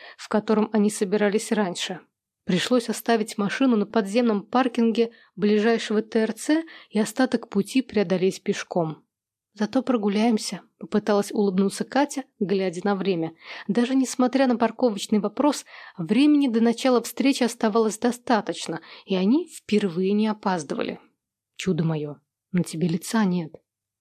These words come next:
Волнение Кати переходило и к Дане, будто они были связаны настолько крепко, что не только дышали одним на двоих кислородом,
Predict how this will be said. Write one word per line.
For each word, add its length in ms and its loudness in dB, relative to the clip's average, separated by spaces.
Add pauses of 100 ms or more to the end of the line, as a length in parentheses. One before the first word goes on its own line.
Волнение 500 2
Кати 360 -2
переходило 560 0
и 200 0
к 100 -2
Дане, 420 0 (380)
будто 320 0
они 260 2
были 220 0
связаны 540 0
настолько 480 -2
крепко, 580 -2 (320)
что 200 -2
не 140 2
только 360 0
дышали 520 0
одним 320 2
на 120 2
двоих 340 -2
кислородом, 680 0